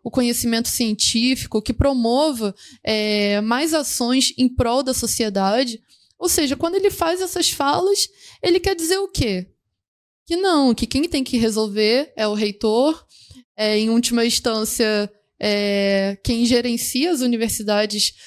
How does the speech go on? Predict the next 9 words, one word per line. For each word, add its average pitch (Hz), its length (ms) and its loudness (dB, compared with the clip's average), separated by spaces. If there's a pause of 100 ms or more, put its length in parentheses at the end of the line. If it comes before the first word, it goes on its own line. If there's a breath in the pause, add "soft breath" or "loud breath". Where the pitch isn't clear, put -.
(160 loud breath)
estaduais, 214 880 0
ou 220 140 0
seja, 214 260 -2
o 196 40 -2
governo 208 380 -2
do 196 80 -14
Tarcísio 202 400 -4
de 214 120 -2
Freitas, 262 600 -2